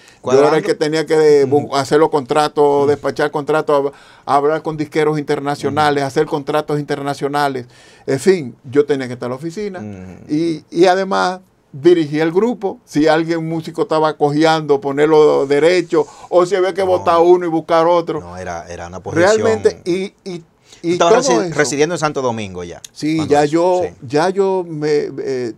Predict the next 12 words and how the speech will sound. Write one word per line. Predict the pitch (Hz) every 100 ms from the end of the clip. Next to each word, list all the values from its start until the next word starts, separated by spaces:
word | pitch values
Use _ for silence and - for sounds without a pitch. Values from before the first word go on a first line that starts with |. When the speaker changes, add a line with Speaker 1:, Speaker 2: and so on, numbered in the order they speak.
| _
Speaker 1:
eh, | 117 131
vivía | 135 143 160
en | 160
Santo | 165 165 165
Domingo. | 165 143 120 113 - _ _ _ _ _ _ -
Y | 165 160
todo | 196 233 247 185
esto | 131 120 - 117 110
que | 131
te | 127
estoy | 127 160
diciendo | 180 165 135 120 110 110